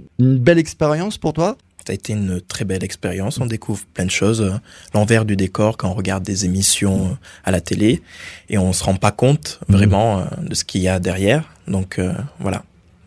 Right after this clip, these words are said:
Speaker 2: on découvre plein d'autres choses.
Speaker 1: Maintenant, tu sais.
Speaker 2: Maintenant, je sais.
Speaker 1: Cette émission Prodige, pour ceux qui la connaissent pas encore, alors ce soir, c'est demi-finale, hein, de cette, euh, émission de France Télévisions. Tu peux nous expliquer le, le principe, c'est quoi comme émission ?
Speaker 2: Alors, le principe, c'est que c'est une,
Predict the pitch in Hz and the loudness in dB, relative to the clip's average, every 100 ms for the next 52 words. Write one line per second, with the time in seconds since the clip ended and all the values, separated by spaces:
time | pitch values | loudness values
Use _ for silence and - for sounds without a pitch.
0 | 101 95 - 113 - 107 104 95 - - | -6 -4 -4 -10 -4 -2 0 0 -2 -4
1 | - - 110 92 113 101 101 85 - _ | -8 0 6 6 6 4 2 2 -2 _
2 | _ - 95 98 92 - - _ - 143 | _ -6 -4 -2 -4 -6 -10 _ -2 0
3 | 170 160 156 175 - 139 156 - 120 127 | 4 2 4 2 4 4 4 2 0 0
4 | 127 113 120 110 - 123 117 - 135 185 | 2 2 4 2 2 2 2 4 4 4
5 | - - - 101 - 120 160 - 120 131 | 0 -8 -2 -2 0 2 2 0 0 2
6 | 135 - 123 110 95 92 92 90 - - | 0 0 0 2 0 -2 -2 -4 -6 -8
7 | 87 85 87 98 - 90 87 92 90 - | -6 -6 -6 -6 -2 0 2 2 0 -2
8 | 107 95 85 82 78 - 92 - 98 95 | -4 -4 -6 -10 -10 -2 -2 0 0 0
9 | 98 113 190 - - - 113 196 185 156 | 0 -2 -2 -4 -6 0 4 4 4 0
10 | - 135 143 120 117 110 107 117 123 - | -2 -2 2 4 4 2 2 2 2 0
11 | 120 107 160 - 127 113 123 160 127 110 | -2 -2 -4 -2 -2 0 0 0 0 2
12 | 104 - 139 - _ - 104 98 117 107 | 0 0 -4 -6 _ -4 2 2 2 -2
13 | - 107 101 147 170 - - - 110 - | 0 2 2 2 0 -2 -4 -2 0 0
14 | 104 - 107 98 98 | -2 -4 -2 2 2